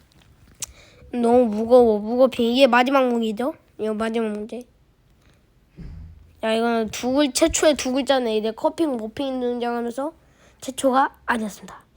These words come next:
해핑. 끝. 사랑이 일 프로. 어렵네요. 너무 쉽다. 너무 쉬운 거 아닙니까, 여러분?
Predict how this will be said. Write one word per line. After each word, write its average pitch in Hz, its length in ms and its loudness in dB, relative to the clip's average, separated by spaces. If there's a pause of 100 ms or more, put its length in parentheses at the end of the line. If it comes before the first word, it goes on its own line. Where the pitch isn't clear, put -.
해핑. 214 280 -12 (360)
끝. 226 220 -2 (920)
사랑이 427 380 4 (160)
일 392 160 6
프로. 349 1040 4 (2000)
어렵네요. 269 640 -4 (3250)
너무 269 300 4
쉽다. 247 480 -2 (1500)
너무 269 240 0
쉬운 294 320 0
거 247 80 0
아닙니까, 220 480 -2
여러분? 214 380 -6